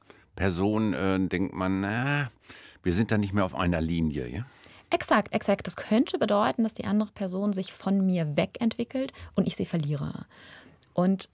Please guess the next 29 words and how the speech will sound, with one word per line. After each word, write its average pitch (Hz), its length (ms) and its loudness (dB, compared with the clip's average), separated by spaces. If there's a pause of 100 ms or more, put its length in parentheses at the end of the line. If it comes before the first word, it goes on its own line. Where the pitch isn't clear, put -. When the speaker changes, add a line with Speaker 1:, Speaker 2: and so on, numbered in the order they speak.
Speaker 2:
das - 360 -4
Plädoyer 185 720 -2 (160)
von - 280 0
dem 185 220 4
Buch 240 400 -4
ist - 320 -4
eben 202 160 2
auch - 260 -2
wirklich - 280 -8
zu - 160 -8
sagen, 208 360 0
es 190 140 -6
ist - 160 -6
keine 214 360 0
Lösung, 220 640 0 (360)
ähm, 190 220 2
die 190 160 -4
andere 196 300 2
Person 180 420 -2
in 202 180 2
ihrer 185 260 0
Persönlichkeitsentwicklung 170 1000 -4
zu - 160 -10
stoppen, - 540 -4 (440)
nur 202 380 6 (140)
damit 180 280 2
sie 185 220 -2
bei 170 140 -2
mir 165 340 0